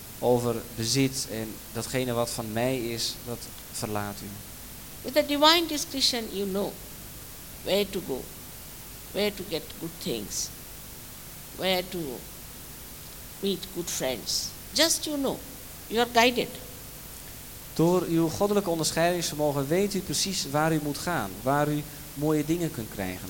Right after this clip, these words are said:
Speaker 1: waar u goede vrienden kunt vinden.
Speaker 2: You can feel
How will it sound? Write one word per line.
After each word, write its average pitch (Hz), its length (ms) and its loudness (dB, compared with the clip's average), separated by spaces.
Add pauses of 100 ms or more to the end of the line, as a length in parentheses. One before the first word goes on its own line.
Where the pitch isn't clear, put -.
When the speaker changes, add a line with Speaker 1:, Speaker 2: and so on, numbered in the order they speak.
Speaker 1:
waar 139 280 2 (300)
u 135 200 4
goede 143 320 0
vrienden 160 360 -2
kunt 101 220 -4
vinden. 92 220 -8 (200)
Speaker 2:
You 240 180 -4
can 240 240 4
feel 233 320 -2